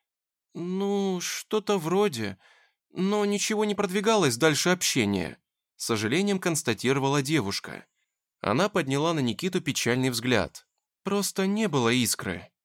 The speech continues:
Он посмотрел в ее глаза, и у него как-то странно заныло в груди. "Я тебе как пожарный скажу, именно с искрой и начинаются неприятности".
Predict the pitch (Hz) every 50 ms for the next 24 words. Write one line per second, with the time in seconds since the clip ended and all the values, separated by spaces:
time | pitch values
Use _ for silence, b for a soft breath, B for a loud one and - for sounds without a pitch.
0 | _ _ _ _ _ - 240 240 220 - 170 143 - 151 139 - - 151 143 135
1 | 113 117 117 113 113 107 107 107 104 104 95 101 131 165 185 185 185 - _ _
2 | _ - 113 117 127 160 185 226 220 - 208 190 - - 147 - - - 117 139
3 | 165 170 165 139 135 143 127 110 110 110 113 113 107 110 113 131 143 139 143 117
4 | 95 - - - - _ _ _ _ _ _ _ _ _ _ _ _ 80 92 110
5 | 139 170 185 180 180 - 175 160 175 170 180 170 - - 180 147 170 208 202 160
6 | 113 101 - - 110 104 98 101 95 85 90 - - - _ _ _ _ 113 117
7 | 123 127 127 127 127 - - 196 214 190 - - 110 110 110 123 143 - - 196
8 | 196 175 127 107 - - 120 113 110 - 120 120 110 104 95 - 95 95 90 -
9 | - - 87 - - -